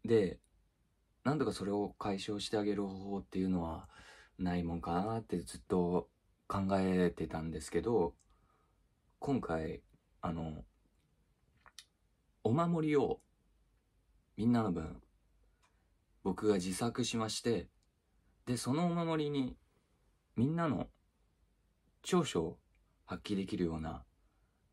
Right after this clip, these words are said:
願いを、まあ、誠に勝手ながら、勝手に願わせていただいて、それをみんなにプレゼントしてみようかなって思っています。うん。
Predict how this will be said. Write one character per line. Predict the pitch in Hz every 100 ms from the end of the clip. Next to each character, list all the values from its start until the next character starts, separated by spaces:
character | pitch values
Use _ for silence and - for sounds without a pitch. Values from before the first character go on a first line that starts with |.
| _ _ -
願 | 101 107 98
い | 85
を、 | 90 - _ _ _ _ _ _ _ _ _ _ _ _ _ _
ま | 95 90 80
あ、 | - - _ _ _ _ _
誠 | 101 101 104
に | 101
勝 | 90 -
手 | -
な | 107
が | 107
ら、 | 98 85 - _ _ _ _ _ _ _ _ _ _ _ _ -
勝 | 95
手 | 90
に | 92 90
願 | 92
わ | 107 110 117 117
せ | - 95
て | - 85
い | 85
た | 113
だ | 117 127
い | 123
て、 | - - - - -
そ | -
れ | 135 156
を | 151 147 - _ _
み | 107
ん | 107
な | 110
に | 98 - - _ _ _ _
プ | -
レ | 147
ゼ | 180
ン | 151
ト | -
し | 85
て | -
み | 85
よ | 87
う | 85
か | 87
な | 101 120
っ | 120 _
て | -
思 | 80 80
っ |
て | 69
い | 80
ま | 82 95
す。 | - - - _ _ _ _ _ _ _ _ _ _ _ _ _ _ _ _ -
う |
ん。 | 90 85 73